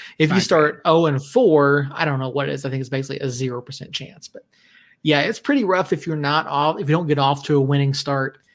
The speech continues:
Speaker 1: And you look at teams like Detroit, who I don't know what's going on over there, and then Atlanta, we have no defense whatsoever. We can't stop anybody. And I have,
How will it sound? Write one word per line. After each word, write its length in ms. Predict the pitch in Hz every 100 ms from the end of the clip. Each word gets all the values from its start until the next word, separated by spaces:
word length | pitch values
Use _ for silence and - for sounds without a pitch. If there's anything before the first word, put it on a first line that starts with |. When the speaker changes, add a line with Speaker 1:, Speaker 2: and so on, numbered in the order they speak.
| _ _ _
Speaker 1:
And 460 | 143 135 135 135 131
you 80 | 175
look 140 | 202
at 80 | 202
teams 260 | - 156 139
like 180 | 143 143
Detroit, 540 | 139 - 151 143 143
who 260 | 135 135 135
I 100 | 143
don't 120 | 135
know 60 | 131
what's 180 | 143
going 240 | - - -
on 100 | 98
over 160 | 147
there, 200 | 143 151
and 120 | 147 135
then 80 |
Atlanta, 420 | 135 - 156 160 139
we 140 | 170
have 180 | 151 127
no 180 | 131 139
defense 640 | 143 139 135 135 - - _ -
whatsoever. 460 | 139 135 139 127 131
We 100 | 139
can't 240 | 143 139
stop 320 | - 131 131
anybody. 540 | 131 135 135 131 131 _ _ _ _ _ _ -
And 680 | 147 135 131 131 131 135 - - _ _ _ _ 139
I 160 | 165
have, 520 | 160 156 151 139 -